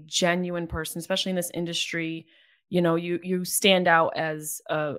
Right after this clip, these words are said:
a beam of light. So that can, you know, going through what you went through, what I went through, that can rob, that experience can rob you and, and start to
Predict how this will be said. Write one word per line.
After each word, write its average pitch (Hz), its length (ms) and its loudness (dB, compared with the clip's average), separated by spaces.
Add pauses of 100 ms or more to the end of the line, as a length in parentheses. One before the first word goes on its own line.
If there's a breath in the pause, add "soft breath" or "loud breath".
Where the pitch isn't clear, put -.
a 165 100 0
beam 175 340 2
of 160 200 -4
light. 151 340 2
So 185 180 -2
that 190 280 4
can, 254 300 4
you 196 180 -2
know, 180 100 4
going 226 300 2
through 220 160 -4
what 156 160 0
you 160 80 -2
went 165 200 -4
through, 170 140 -8
what 160 120 -4
I 160 120 2
went 165 220 -4
through, 165 180 -6
that 208 160 0
can 220 140 0
rob, 165 520 4 (800)
that 220 160 8
experience 233 480 2
can 185 160 -4
rob 180 540 8
you 156 320 -4
and, 165 260 -6
and 160 260 -6
start 180 340 4
to 170 260 -6